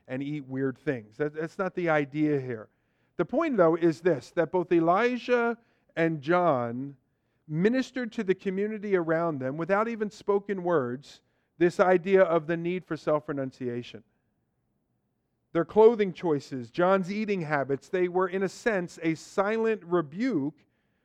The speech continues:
to the worldliness of those that were around them, and particularly the worldliness of the religious leaders. So in John's day, in Jesus' day,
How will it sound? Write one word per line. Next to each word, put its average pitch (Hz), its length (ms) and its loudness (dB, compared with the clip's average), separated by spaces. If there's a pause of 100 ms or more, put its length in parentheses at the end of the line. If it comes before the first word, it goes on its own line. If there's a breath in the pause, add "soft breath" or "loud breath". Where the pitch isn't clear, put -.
(200)
to - 120 -2
the 190 140 4
worldliness 165 1120 2
of 151 160 -8
those 175 260 0
that 170 180 0
were 156 220 0
around 160 340 -2
them, 113 200 -12 (260)
and 143 220 -4
particularly 139 1300 -2 (360)
the 156 80 -2
worldliness 175 840 0
of 143 140 -6
the 147 80 -2
religious 139 480 -6
leaders. 117 420 -10 (880)
So 185 180 -2
in 180 200 -4
John's 202 440 4
day, 170 260 4
in 160 240 -6
Jesus' 170 720 -6
day, 127 480 -4